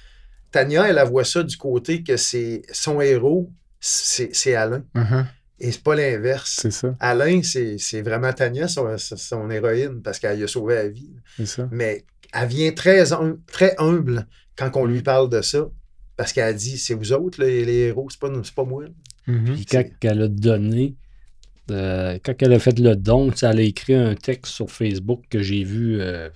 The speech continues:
Speaker 3: des mois après, là. C'est,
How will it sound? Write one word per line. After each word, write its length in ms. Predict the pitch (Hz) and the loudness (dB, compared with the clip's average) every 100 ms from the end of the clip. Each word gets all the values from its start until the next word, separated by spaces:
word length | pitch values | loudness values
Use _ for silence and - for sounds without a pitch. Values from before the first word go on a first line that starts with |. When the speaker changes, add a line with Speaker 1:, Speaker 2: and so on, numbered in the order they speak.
| - - _ 98 | -20 -20 _ -10
Speaker 3:
des 160 | 92 | -8
mois 300 | 90 107 113 | -6 -4 -4
après, 280 | 90 104 113 - | -6 -8 -10 -8
là. 80 | 127 - - - - - - | -14 -14 -18 -18 -18 -20 -20
C'est, 360 | - 113 110 | -6 -2 -2